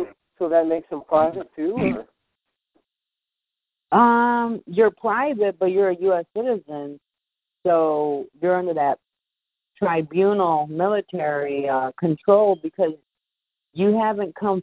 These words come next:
Speaker 2: forward after the age of eighteen to claim your nationality.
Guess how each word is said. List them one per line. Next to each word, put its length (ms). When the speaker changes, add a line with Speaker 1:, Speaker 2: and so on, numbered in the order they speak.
Speaker 2:
forward 540
after 480
the 180
age 220
of 160
eighteen 680
to 140
claim 300
your 140
nationality. 840